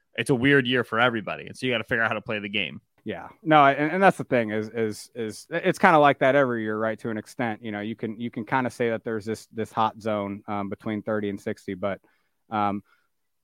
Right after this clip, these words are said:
Speaker 2: you guys are sitting at number ten, and, and we don't get that perspective, obviously, as, as Chiefs fans. You know, we're, we're not even thinking about the top of the class. Just,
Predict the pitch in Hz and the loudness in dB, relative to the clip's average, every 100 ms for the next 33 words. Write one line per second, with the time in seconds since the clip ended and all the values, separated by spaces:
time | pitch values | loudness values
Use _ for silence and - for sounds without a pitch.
0 | - 160 190 175 156 170 214 - 123 107 | -10 -4 2 4 4 4 2 0 -2 -2
1 | 107 101 98 - 95 101 117 - 117 117 | -4 -6 -6 -8 -6 -6 -8 -4 -4 -2
2 | 123 113 180 151 143 139 135 - 120 - | -2 2 2 4 2 2 0 0 -6 0
3 | 139 - 117 110 113 110 - 113 107 120 | 0 0 -2 0 0 -2 -4 -4 -4 -8
4 | 107 - 123 - 110 107 110 110 120 117 | -10 -4 -4 -4 -4 -4 -2 -4 -4 -4
5 | 117 117 117 113 107 - 135 120 107 104 | -2 0 0 0 -2 -2 -2 -2 -2 -4
6 | 104 - 101 95 95 101 98 101 _ _ | -4 -4 -4 -4 -10 -4 -4 -4 _ _
7 | _ _ - 214 | _ _ 4 4